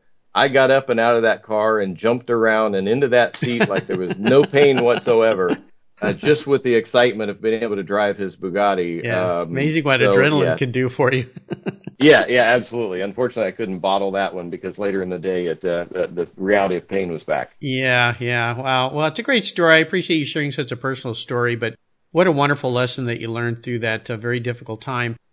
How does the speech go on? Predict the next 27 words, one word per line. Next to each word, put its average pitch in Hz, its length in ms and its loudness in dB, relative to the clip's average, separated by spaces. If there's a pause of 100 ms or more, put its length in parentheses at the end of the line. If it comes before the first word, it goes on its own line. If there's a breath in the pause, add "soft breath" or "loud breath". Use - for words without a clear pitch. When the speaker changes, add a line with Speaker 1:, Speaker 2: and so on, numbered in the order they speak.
Speaker 2:
Let's 285 140 -2
shift - 240 -4
gears 254 240 0
here 233 100 4
Speaker 1:
Yep. 196 60 6
Speaker 2:
and 175 100 -2
go 170 140 4
to 160 80 -4
the 139 200 -6
other 139 400 0
end 135 240 -4
of 127 100 -6
the 110 100 -8
spectrum. 117 520 -8
I'd 113 140 -8
love 143 160 -2
for - 80 -12
you 131 120 -4
to 117 40 -2
share 123 240 -6
a 110 60 -6
story 123 340 -4
when 120 160 -6
you 147 100 -4
had 180 120 0
a 139 80 0
career 127 640 -4